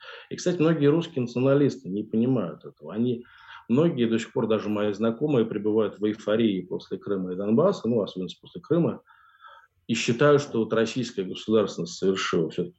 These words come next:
поворот в правильном направлении, что некий такой правый национальный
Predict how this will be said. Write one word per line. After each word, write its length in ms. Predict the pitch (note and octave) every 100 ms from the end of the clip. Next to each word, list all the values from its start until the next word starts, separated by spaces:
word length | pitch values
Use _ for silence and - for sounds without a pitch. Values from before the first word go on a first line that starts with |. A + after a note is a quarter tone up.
| _
поворот 500 | F2 F#2 G#2 F#2 -
в 120 | -
правильном 400 | G2 G2 F#2 F#2
направлении, 680 | F2 F2+ E2+ E2 C#2+ A2 C#3+
что 840 | C#3+ - - G#2 G#2 G#2 G2 F2+ F2
некий 360 | G2+ G#2+ G#2+ E2+
такой 340 | F2 - -
правый 420 | - A2+ A2+ G#2
национальный 840 | F#2+ F#2 - G#2 G#2 F#2+ E2 D#2+